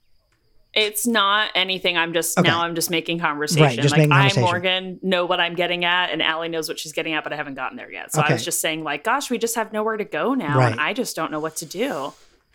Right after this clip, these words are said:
Speaker 2: Uh, he, as you're saying that, you know, he's kind of just sort of looking around a little bit. I mean, he's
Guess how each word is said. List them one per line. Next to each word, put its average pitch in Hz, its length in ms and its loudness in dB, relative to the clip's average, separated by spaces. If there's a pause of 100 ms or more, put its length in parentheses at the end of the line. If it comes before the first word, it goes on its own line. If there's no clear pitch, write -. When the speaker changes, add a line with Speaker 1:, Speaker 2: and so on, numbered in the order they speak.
(320)
Speaker 2:
Uh, 151 400 4 (800)
he, 208 680 0 (3000)
as 196 200 6
you're 226 100 6
saying 180 380 6
that, 151 260 4
you 151 80 2
know, 151 80 4
he's 151 280 0
kind 180 200 4
of 156 260 0 (720)
just - 160 0
sort 240 200 6
of 196 240 4
looking 196 300 0
around 180 260 6
a 180 40 4
little 170 120 2
bit. 175 80 4
I 175 40 0
mean, 180 140 6
he's 185 300 2